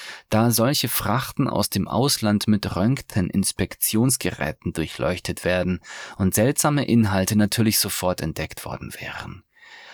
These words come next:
Was den Fahrer betrifft, so wusste er möglicherweise nicht, was er transportierte,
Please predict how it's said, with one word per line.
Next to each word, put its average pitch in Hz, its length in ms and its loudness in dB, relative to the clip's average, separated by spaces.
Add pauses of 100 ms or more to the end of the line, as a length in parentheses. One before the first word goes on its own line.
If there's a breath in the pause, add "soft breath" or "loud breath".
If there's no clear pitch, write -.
(120 loud breath)
Was 101 140 0
den 101 160 4
Fahrer 143 400 2
betrifft, - 520 0
so 113 220 0
wusste 131 320 2
er - 80 0
möglicherweise 104 800 2
nicht, 131 420 2
was - 220 0
er - 180 0
transportierte, - 920 -2